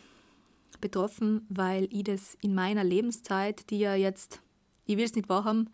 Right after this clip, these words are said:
doch schon ein bisschen länger ist, aber jetzt im Vergleich jetzt nicht lang ist, gell? In meiner Lebenszeit, also ich bin Zeitzeuge, was mit den Korallen passiert. Und zwar, ich muss es zugeben, ich gebe es ungern zu, ich schäme mich dafür sehr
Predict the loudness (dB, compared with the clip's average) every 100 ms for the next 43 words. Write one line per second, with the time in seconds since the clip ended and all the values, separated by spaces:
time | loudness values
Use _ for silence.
0 | -14 -20 -20 -14 -4 -2 -2 -2 0 0
1 | 2 0 -2 -2 -4 -2 -4 -6 -4 -4
2 | -4 -6 -6 -6 -6 -4 0 0 2 -2
3 | -2 -8 -10 -8 -2 -2 -2 -12 -20 -20
4 | -20 -18 -4 0 2 2 2 2 0 -2
5 | 0 0 0 -2 -4 -2 0 2 0 0
6 | 0 0 -2 -2 0 0 -2 -4 -6 -2
7 | 0 2 0 0 -2 -2 -2 0 0 0
8 | -2 -4 -4 -6 -12 -20 _ _ _ _
9 | -20 -20 -20 -20 -18 -2 -2 0 2 2
10 | 0 0 0 0 -4 -6 -8 -4 -2 -2
11 | -2 -8 -4 -2 0 2 0 -2 -2 -4
12 | -4 -6 -2 0 2 2 2 -2 -4 -4
13 | -2 0 2 0